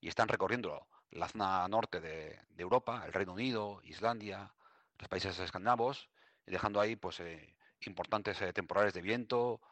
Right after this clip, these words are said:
lluvia, nieve incluso, etcétera. Por tanto, el norte de Europa, eh, está pasando una situación, pues, de, de continuos temporales. Sin embargo, aquí, aquí en el suroeste europeo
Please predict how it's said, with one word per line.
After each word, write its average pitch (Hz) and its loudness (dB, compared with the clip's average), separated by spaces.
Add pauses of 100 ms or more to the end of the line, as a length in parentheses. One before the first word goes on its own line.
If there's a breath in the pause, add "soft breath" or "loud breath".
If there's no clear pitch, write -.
(180 soft breath)
lluvia, 117 -2
nieve 104 -2
incluso, 123 -2
etcétera. - -6 (360 soft breath)
Por - -14
tanto, 156 2 (300 soft breath)
el 87 -8
norte 123 4
de 117 6
Europa, 101 2 (360 soft breath)
eh, 85 -4
está - -6
pasando 110 -4
una 95 -6
situación, 95 -2
pues, 80 -14
de, 80 -10
de 80 -12
continuos 90 -6
temporales. 147 2 (320 soft breath)
Sin - -12
embargo, 98 -2
aquí, 98 -4
aquí 127 -2
en 107 -4
el 87 -4
suroeste 95 0
europeo 151 2